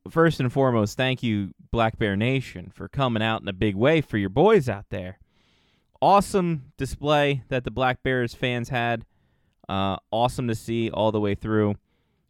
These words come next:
So thank you, folks, for, uh, going ahead and, uh, supporting your team. Always good to have. Uh, so Blaine happened. Uh, we were, uh, that close.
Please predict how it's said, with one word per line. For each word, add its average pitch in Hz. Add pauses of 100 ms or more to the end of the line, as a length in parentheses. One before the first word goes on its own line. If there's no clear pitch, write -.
So -
thank 110
you, 107
folks, 104
for, 95
uh, 92
going 104
ahead 98
and, 92
uh, 92 (1000)
supporting 156
your 139
team. 120 (380)
Always 120
good 104
to 98
have. 95 (880)
Uh, 131
so 175
Blaine 202
happened. 208 (1080)
Uh, 113
we 123
were, 113 (1200)
uh, 107 (220)
that 139
close. -